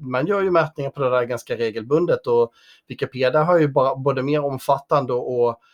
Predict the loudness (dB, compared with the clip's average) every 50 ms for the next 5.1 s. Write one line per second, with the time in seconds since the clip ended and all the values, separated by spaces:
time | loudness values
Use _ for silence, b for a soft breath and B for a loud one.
0 | b b b b b 0 2 2 2 2 0 -2 -2 -2 0 2 0 0 0 0
1 | 0 0 0 -2 -6 -6 -6 -6 -6 -6 -10 -8 -8 -10 -10 -8 -6 -4 -2 0
2 | 0 2 0 0 -2 -4 -4 0 0 0 0 -2 -6 -6 -8 -8 -8 -12 -12 -6
3 | -4 -4 -4 -4 -6 -6 -4 -4 -4 -4 -4 -4 -2 0 0 2 2 2 2 2
4 | 2 0 2 0 0 0 _ -8 -2 -2 -2 -2 -2 -10 -12 -14 -14 -16 -12 -12
5 | -12